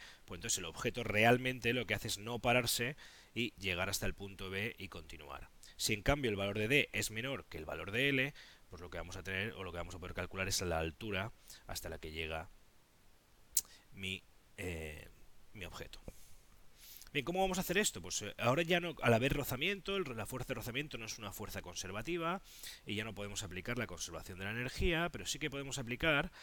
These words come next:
que el trabajo realizado por la fuerza no conservativa va a ser igual a la energía mecánica final menos la energía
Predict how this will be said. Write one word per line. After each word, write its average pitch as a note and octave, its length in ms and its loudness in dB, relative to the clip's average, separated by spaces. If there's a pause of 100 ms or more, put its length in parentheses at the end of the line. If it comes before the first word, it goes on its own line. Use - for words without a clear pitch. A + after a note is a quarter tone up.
(300)
que C#3+ 100 8
el B2 80 12
trabajo A#2 640 4 (340)
realizado G2 500 4
por F#2 120 -6
la E2 100 -6
fuerza G#2+ 320 -6
no E2+ 120 -8
conservativa E3 800 0 (380)
va B2 100 0
a - 20 4
ser C#3+ 140 4
igual C#3+ 380 4
a G#2+ 120 2
la F#2+ 80 6
energía F#2 540 10
mecánica F#2 540 -2
final C#3 460 0 (340)
menos B2 600 -4
la G2 100 -4
energía F2+ 560 -2